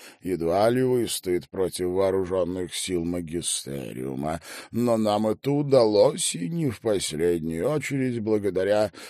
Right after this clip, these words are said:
службе специальных расследований, которая позднее и получила неофициальное название Оукли-стрит.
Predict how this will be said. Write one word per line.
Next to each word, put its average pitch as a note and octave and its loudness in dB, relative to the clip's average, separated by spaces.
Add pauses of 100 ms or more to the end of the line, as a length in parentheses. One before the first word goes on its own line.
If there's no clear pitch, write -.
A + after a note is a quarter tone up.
службе A2+ -2
специальных A2 0
расследований, A2 0 (300)
которая G2 0
позднее F#2 -2
и F#2 -4
получила F#2+ -4
неофициальное F2 -4
название E2+ -4
Оукли-стрит. E2+ -4